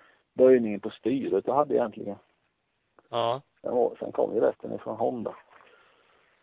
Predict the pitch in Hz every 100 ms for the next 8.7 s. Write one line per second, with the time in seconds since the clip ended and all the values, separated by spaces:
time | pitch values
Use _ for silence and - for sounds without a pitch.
0 | _ - 110 117 - - 98 117 113 117
1 | 110 110 131 120 101 92 104 - 113 117
2 | 107 95 95 101 117 120 - 101 101 101
3 | 107 127 101 - 110 104 101 101 104 95
4 | - _ _ _ _ _ _ _ _ _
5 | _ _ - 101 101 101 113 - 110 104
6 | 117 _ _ _ _ _ _ _ - -
7 | 95 95 95 98 95 95 98 - 101 104
8 | 95 98 98 - 92 113 104